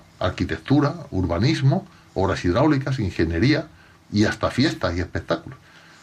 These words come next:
Y para ello Leonardo proyectó, además, el desvío del río para abastecimiento de agua a la ciudad y para riego de los campos circundantes. Leonardo también trabajó dos años en el proyecto hasta su fallecimiento,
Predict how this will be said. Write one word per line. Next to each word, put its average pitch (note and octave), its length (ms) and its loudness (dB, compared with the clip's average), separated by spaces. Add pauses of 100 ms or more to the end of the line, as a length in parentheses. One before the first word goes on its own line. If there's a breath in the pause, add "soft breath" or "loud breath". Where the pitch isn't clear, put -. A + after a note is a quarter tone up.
(300 loud breath)
Y C3 80 2
para E3 220 4
ello F3+ 200 2
Leonardo B2+ 400 0
proyectó, B2 540 0
además, G2+ 560 -2
el G2+ 180 2
desvío G2 380 2
del F2+ 160 2
río E3+ 280 0
para F2+ 180 0
abastecimiento F#2+ 680 0
de F2+ 140 0
agua A2+ 220 2
a - 20 -2
la F2 80 -2
ciudad A#2 340 0
y A2 80 0
para F2 260 -2
riego F2 560 0
de F2 80 -6
los E2+ 140 -8
campos G#2+ 440 -2
circundantes. F#2 720 -4 (1200 loud breath)
Leonardo F3 360 2
también D#3 220 -2
trabajó B2+ 380 0
dos B2 200 0
años B2+ 300 2
en G2+ 100 0
el F#2+ 120 -4
proyecto A2 480 0
hasta - 180 -6
su - 140 -4
fallecimiento, G#2+ 840 0